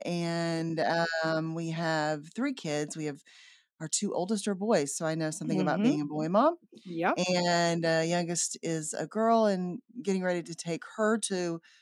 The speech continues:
Speaker 1: college. And so been parenting for over twenty years and, um, living that,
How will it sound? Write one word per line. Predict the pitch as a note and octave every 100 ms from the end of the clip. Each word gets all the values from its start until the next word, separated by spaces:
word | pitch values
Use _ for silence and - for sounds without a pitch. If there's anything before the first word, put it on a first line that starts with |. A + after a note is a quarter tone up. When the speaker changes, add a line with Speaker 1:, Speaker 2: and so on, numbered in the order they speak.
| _ _ -
Speaker 1:
college. | - G#3+ A3 B3 C4+ C#4 A#3+ G#3+ -
And | F3+ F3+ F3 E3+
so | - F3 E3 E3
been | E3+ E3+ D#3+ - G#3+
parenting | A3 B3 B3 A#3 A3+ G#3+
for | - F#3 F3 E3+ _ _ _ _ G#3
over | G#3 G#3
twenty | G3+ G3+ F#3+ F#3 F3+
years | F3+ G#3 B3+ B3 F#3+
and, | E3 D#3+ D#3+ -
um, | E3 D#3 D3+ D3 D3+ -
living | F3 G3 G3 F#3
that, | F3 G3+ G#3+